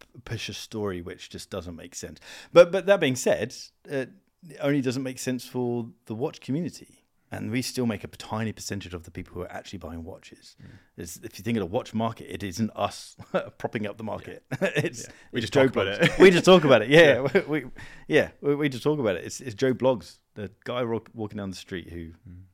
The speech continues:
Speaker 1: doesn't really care, that, but they just enjoy it.
Speaker 2: Mm. What do you think is next for you in the career? You've got these,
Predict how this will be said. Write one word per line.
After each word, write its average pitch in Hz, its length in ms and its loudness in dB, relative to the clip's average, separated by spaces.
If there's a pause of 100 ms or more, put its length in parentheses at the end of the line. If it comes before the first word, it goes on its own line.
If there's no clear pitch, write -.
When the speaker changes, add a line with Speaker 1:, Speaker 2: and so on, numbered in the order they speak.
(140)
Speaker 1:
doesn't - 200 -12
really 87 120 -18
care, 82 280 -14
that, - 200 -20
but 98 140 -20
they 101 120 -16
just - 220 -20
enjoy 92 240 -16
it. 85 120 -20 (380)
Speaker 2:
Mm. 101 60 -20 (580)
What 165 160 -10
do 214 60 -10
you 190 80 -10
think 143 160 -8
is 107 100 -14
next - 460 -14 (240)
for - 160 -16
you 90 280 -12 (240)
in 92 120 -16
the 90 60 -18
career? 87 440 -18
You've 101 140 -14
got - 240 -6
these, 98 380 -12